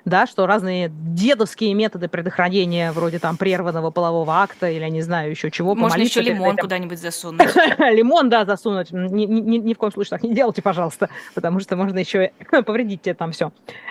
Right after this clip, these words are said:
Speaker 1: А, в общем, вот эти все дедовские методы неожиданно не работают, а, и люди заражаются замечательно, а, вич и гепатитом С, и всякими другими, там, гонококками и прочим. Кстати, гонококки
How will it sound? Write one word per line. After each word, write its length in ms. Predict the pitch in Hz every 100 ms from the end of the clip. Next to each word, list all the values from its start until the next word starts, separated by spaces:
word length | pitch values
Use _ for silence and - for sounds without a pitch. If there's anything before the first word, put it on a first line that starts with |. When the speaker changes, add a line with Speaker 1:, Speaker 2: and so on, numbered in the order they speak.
| -
Speaker 1:
А, 400 | 202 202 208 202
в 60 | 220
общем, 220 | 226 240 233
вот 120 | 226
эти 100 | 226
все 160 | - 214
дедовские 380 | 196 196 - 269
методы 340 | 415 262 247 _ -
неожиданно 560 | 330 330 269 240 226
не 120 | 185
работают, 520 | 160 185 359 381 349 - - - 233
а, 160 | 233
и 440 | 220 - 226 320 233
люди 380 | 220 254 233 - _ -
заражаются 580 | 180 180 170 190 190 170
замечательно, 800 | 170 160 175 165 165 165 165 156 _ _ _ -
а, 480 | 170 160 160 160 160
вич 420 | 214 277 - - -
и 360 | 220 208 208 185
гепатитом 460 | 160 165 - 175
С, 160 | - 277
и 680 | 277 269 240 190 196 202 202
всякими 320 | 180 175 175
другими, 440 | 170 165 180 170 160
там, 180 | 151 156
гонококками 560 | 156 160 277 - 185
и 40 | 165
прочим. 300 | 180 196 175
Кстати, 200 | 208 185
гонококки 460 | 180 165 247 208